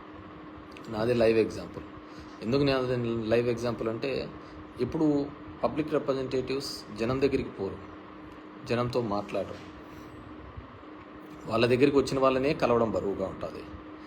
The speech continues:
అలాంటిది నేను ఒక కొత్త సిస్టమ్‌ని తీసుకొని వచ్చి వీళ్ళే వాళ్ళ దగ్గరికి పోయి తీసుకొని పోవడం జరిగింది. దానికి ఎన్నో నిందలు మోయడం తప్ప నాకు వేరేది ఏంది జరగలేదు. అదే మర్యాదగా నేను ఇంటికాడ కూర్చున్నా కానీ నాకు ఈ నిందలు తప్పేటివి,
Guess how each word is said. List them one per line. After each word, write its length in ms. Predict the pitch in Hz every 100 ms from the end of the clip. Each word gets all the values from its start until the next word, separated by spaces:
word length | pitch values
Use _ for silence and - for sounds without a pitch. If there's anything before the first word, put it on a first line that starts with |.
| - - -
అలాంటిది 420 | 117 147 151 143
నేను 320 | 127 135 151
ఒక 320 | 139 123 127 120
కొత్త 440 | - 123 - 139
సిస్టమ్‌ని 460 | - 131 - 135 127
తీసుకొని 320 | 120 - 120
వచ్చి 160 | 117
వీళ్ళే 240 | 123 131 139
వాళ్ళ 180 | 120 110
దగ్గరికి 320 | 101 101 90
పోయి 140 | 92
తీసుకొని 380 | 92 90 - 95
పోవడం 240 | 95 95
జరిగింది. 380 | 92 90 - - - - - - - -
దానికి 320 | 117 127 120
ఎన్నో 200 | 117 127
నిందలు 340 | 123 113 123 139
మోయడం 380 | 135 131 127 123
తప్ప 220 | 120 147
నాకు 200 | 131 113
వేరేది 340 | 110 110 104
ఏంది 180 | 110 117
జరగలేదు. 440 | 98 92 87 87
అదే 240 | - 104 123
మర్యాదగా 440 | 123 117 123 127
నేను 160 | 127 117
ఇంటికాడ 300 | 110 123 123
కూర్చున్నా 440 | 117 117 120 117
కానీ 200 | 117 127
నాకు 200 | 117 110
ఈ 40 | 107
నిందలు 360 | 110 117 98
తప్పేటివి, 400 | 95 - - -